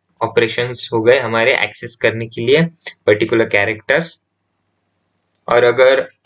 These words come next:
अभी हमें ऐसा करना है कि हमारे पास और एक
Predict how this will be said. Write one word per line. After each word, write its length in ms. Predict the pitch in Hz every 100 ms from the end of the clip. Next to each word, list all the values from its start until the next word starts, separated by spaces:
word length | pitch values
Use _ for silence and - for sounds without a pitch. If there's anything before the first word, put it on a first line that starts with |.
| -
अभी 220 | - 131
हमें 400 | 123 127 135 135 -
ऐसा 180 | - 123
करना 300 | 120 117 120
है 100 | 117
कि 220 | 135 -
हमारे 300 | 117 117 117
पास 500 | 120 117 127 - - _ _ _ _ _ _ _ _ _ _ _ -
और 140 | 113 110
एक 220 | 92